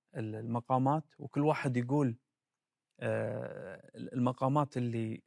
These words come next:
كان سامعها في بلده وكذا، وكتبوها و-، ووثقوا، قال: "هني ننتقل إلى كذا، من مقام كذا إلى كذا". آه، جمعوا تسميات. يعني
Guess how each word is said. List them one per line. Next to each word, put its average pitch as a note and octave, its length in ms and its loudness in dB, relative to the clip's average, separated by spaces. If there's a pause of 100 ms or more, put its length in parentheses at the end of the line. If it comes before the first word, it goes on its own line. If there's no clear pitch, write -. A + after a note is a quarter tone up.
(140)
كان B2+ 160 2
سامعها C3 500 0
في A#2 160 -4
بلده A#2+ 540 0
وكذا، C3+ 460 -2 (640)
وكتبوها D3+ 720 4 (640)
و-، A#2+ 920 2
ووثقوا، C#3 600 2
قال: A#2+ 220 0
"هني A#2+ 200 2
ننتقل A#2 420 0
إلى A2+ 280 0
كذا، A2+ 440 -2
من A2+ 240 -2
مقام A#2 280 -2
كذا A#2 260 -4
إلى A#2 260 -2
كذا". A#2 380 -2 (760)
آه، B2+ 340 -4
جمعوا D3+ 920 2
تسميات. E3 560 0 (800)
يعني B2 360 2